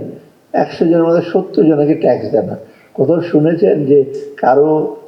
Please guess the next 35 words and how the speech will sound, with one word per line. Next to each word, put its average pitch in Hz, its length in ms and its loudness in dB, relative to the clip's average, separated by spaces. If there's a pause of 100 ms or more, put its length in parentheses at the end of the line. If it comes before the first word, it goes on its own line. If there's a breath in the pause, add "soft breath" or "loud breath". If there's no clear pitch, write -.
ইনকাম 143 520 0
পঁচিশ 139 320 0
হাজার 139 260 2
টাকার 135 260 0
বেশি, 120 280 -4
এ, - 580 0
সবার 190 220 2
নাকি 180 240 -4
পঁচিশ 143 220 -2
হাজার 135 200 -10
টাকার 120 180 -14 (120)
কম? 95 200 -10 (1000)
একটা 160 180 2
রিক্সারও 151 460 2
তো 190 80 2
পঁচিশ 156 280 0
হাজার 147 160 0
টাকার 123 540 2 (100)
বেশি 113 220 -2
আয় 107 200 4
করে। 113 200 0
রিক্সাকে 131 500 0 (340 loud breath)
আমি 131 180 0
ট্যাক্সেবল 123 800 0
হিসেবে - 340 0
ধরছি 117 360 -2
না। 110 140 2 (420 loud breath)
অতএব 160 280 0
এইরকম 185 580 2
যদি 170 200 4
হিসাব 156 320 2 (120)
দেয় 110 300 0 (540)
এবং 131 320 -2
ব্যবসায়ীরা 127 540 0
যদি 160 200 2